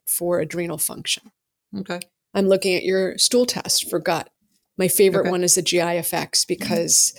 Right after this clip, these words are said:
Speaker 1: I just, not only can I often get a lot of it covered, but it gives me this massive breadth of information that, that's clinically relevant. And then I'm looking at food sensitivities to understand what are you eating with good intentions that has bad outcomes.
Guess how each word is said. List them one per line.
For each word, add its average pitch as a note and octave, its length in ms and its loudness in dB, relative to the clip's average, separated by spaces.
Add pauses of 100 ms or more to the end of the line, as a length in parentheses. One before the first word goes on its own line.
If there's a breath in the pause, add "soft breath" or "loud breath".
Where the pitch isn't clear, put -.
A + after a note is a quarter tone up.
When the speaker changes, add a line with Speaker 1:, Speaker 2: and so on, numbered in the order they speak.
(380 loud breath)
Speaker 1:
I F#3 120 2
just, F#3+ 320 4 (120)
not G#3+ 260 2
only G3+ 160 4
can F#3+ 180 -4
I F#3 80 0
often F3+ 320 -2
get F3 140 2
a E3 40 2
lot E3+ 220 -2
of E3+ 60 -8
it - 140 -8
covered, G3+ 520 4
but F3+ 120 0
it - 120 -4
gives F#3+ 200 2
me F#3 100 0
this - 260 -4
massive E3+ 600 -2 (420 soft breath)
breadth F3+ 340 2
of E3 120 -8
information E3+ 680 -2
that, D#3+ 140 -6 (140)
that's - 500 0 (120)
clinically F#3 540 2
relevant. - 580 -10 (720)
And G3+ 220 4
then F#3+ 380 2
I'm F#3+ 160 -2
looking F#3 240 0
at - 100 -2
food G3+ 220 2
sensitivities F3+ 800 0
to - 100 -4
understand F3 520 -2
what F3+ 100 0
are G3+ 40 0
you G3 100 -6
eating F#3+ 260 0
with F3 160 -2
good F3+ 160 2
intentions F3+ 640 0
that D3+ 100 -2
has E3+ 240 -2
bad E3+ 220 -10
outcomes. F#3 640 -2